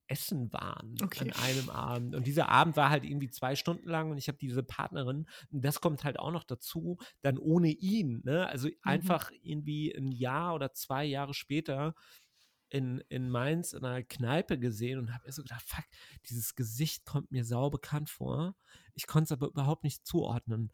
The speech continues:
Speaker 1: Und ich hör dann aber nicht auf, darüber nachzudenken, w-, wen ich da erkannt habe und wo-,
Speaker 2: Mhm.
Speaker 1: woher ich diese Person kenne. Und irgendwann bin ich tatsächlich drauf gekommen.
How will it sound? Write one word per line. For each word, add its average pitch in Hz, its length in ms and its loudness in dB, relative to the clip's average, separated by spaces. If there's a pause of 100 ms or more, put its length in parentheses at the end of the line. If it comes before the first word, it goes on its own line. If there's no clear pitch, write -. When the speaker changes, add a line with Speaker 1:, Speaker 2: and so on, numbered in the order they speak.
(140)
Speaker 1:
Und 123 120 -10
ich 131 180 2
hör 180 100 6
dann 180 180 4
aber 127 220 0
nicht 156 340 0
auf, 160 220 2
darüber 135 280 0
nachzudenken, 135 800 -4 (580)
w-, 123 160 -4 (140)
wen 170 260 4
ich - 220 -6
da 135 200 2
erkannt 156 440 0
habe 123 260 2
und 120 180 0
wo-, 180 140 4
Speaker 2:
Mhm. 170 120 -2
Speaker 1:
woher 127 380 -2
ich 135 100 -10
diese 131 220 -6
Person 120 480 -4
kenne. 143 280 -2
Und 110 220 -4
irgendwann 123 300 -2
bin 120 100 -4
ich - 140 -8
tatsächlich - 460 -14
drauf - 260 -10
gekommen. 117 540 -6